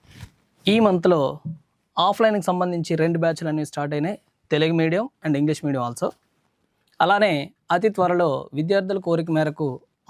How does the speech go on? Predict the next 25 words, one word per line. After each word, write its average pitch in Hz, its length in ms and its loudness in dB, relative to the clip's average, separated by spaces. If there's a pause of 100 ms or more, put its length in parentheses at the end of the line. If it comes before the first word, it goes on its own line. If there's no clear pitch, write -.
ఆన్లైన్ 180 300 0
క్లాసెస్ 160 400 -2
కూడా 156 160 0 (140)
అందుబాటులోకి 143 520 -4
రానున్నాయి. 135 380 -4 (520)
So, - 40 -8 (160)
దాంతోపాటు 185 560 2 (560)
బ్యాంకుకి 190 400 0
సంబంధించిన 175 460 -2 (260)
క్లర్క్ 151 320 -2
బ్యాచ్లు 165 340 -2
కూడా 151 200 -2
త్వరలో 147 320 -2
కా-, 135 180 -4 (720)
స్టార్ట్ 156 280 2
అవుతున్నాయి. 156 340 -2 (580)
అలానే 190 260 4 (100)
డిఎస్సి, 185 400 0 (100)
ఎస్జిటికి 170 420 -2
సంబంధించిన 165 500 -4
క్లాసులు 151 360 -2
కూడా 147 160 0 (280)
త్వరలో 151 380 0 (180)
స్టార్ట్ 127 260 -2
అవుతున్నాయి. 120 320 -18